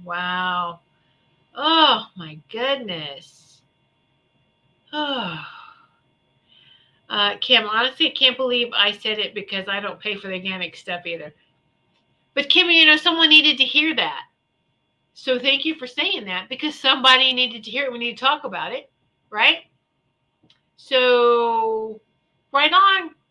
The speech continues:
right on, sister, don't worry about it. <laughs> Right on. Yeah, Sarah, you definitely felt me, right? It's like, okay, okay.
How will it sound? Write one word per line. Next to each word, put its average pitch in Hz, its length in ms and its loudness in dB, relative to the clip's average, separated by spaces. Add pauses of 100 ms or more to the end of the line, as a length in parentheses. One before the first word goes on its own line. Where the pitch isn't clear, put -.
(140)
right 494 400 0
on, 494 80 -10
sister, 453 320 -4
don't 453 180 -2
worry 480 240 0
about 453 340 2
it. - 200 -8
<laughs> - 40 -12 (1600)
Right 440 260 -6 (300)
on. - 160 -12 (720)
Yeah, 254 320 2
Sarah, 247 240 2
you 233 180 -8
definitely 240 480 -2
felt 196 360 -8
me, 170 120 -8
right? 175 340 -6
It's 175 160 -18
like, - 160 -16
okay, - 280 -18 (320)
okay. - 360 -20